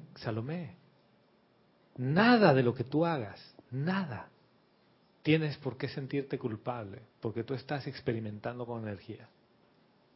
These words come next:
Y el Padre, que es el dueño de todo esto, te ha dado licencia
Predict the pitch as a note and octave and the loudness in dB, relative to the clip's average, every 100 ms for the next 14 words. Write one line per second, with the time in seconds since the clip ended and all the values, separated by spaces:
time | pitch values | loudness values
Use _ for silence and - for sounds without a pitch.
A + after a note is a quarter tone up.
0 | _ _ - - - _ _ _ _ _ | _ _ -12 -12 -18 _ _ _ _ _
1 | _ _ - C3 C3 C3+ G#3 D#3 A2 G#2 | _ _ 2 4 6 6 6 6 4 0
2 | - B2 C#3 D#3 E3+ E3 C#3+ E3+ F#3+ F3+ | -2 0 4 4 6 4 4 2 2 -2
3 | A#2+ A2 _ _ C3+ C#3+ C#3+ D3 D#3+ D#3+ | -10 -16 _ _ 0 4 6 6 4 0
4 | - _ _ - B2 A#2 - A#3+ B3+ B3 | -12 _ _ -2 -2 -2 2 4 4 0
5 | C4 B3+ B3+ | -2 -4 -6